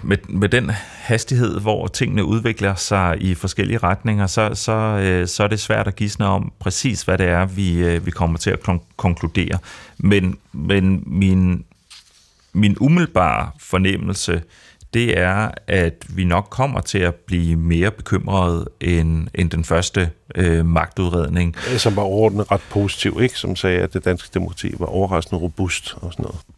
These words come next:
Speaker 1: Præ-, præcis. Men, men, men det, vi mangler at finde ud af, det er at sige, hvor alvorlige er de her enkelte problemer.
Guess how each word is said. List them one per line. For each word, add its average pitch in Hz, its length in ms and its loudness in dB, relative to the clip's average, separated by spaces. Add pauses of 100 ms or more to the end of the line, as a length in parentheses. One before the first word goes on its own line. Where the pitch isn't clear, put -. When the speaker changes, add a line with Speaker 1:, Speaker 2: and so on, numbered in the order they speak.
(100)
Speaker 1:
Præ-, - 300 2
præcis. 92 640 0 (200)
Men, 95 600 4
men, 92 280 2 (220)
men 98 220 4
det, 123 140 4
vi 151 60 6
mangler 110 400 2
at 90 80 0
finde 98 240 0
ud 95 60 2
af, 90 240 0 (240)
det 104 120 4
er 101 80 4
at 104 60 0
sige, 101 180 0
hvor 85 200 4
alvorlige 90 500 2
er 85 140 0
de 101 220 -2
her 101 80 2
enkelte 95 520 -2
problemer. 87 560 -2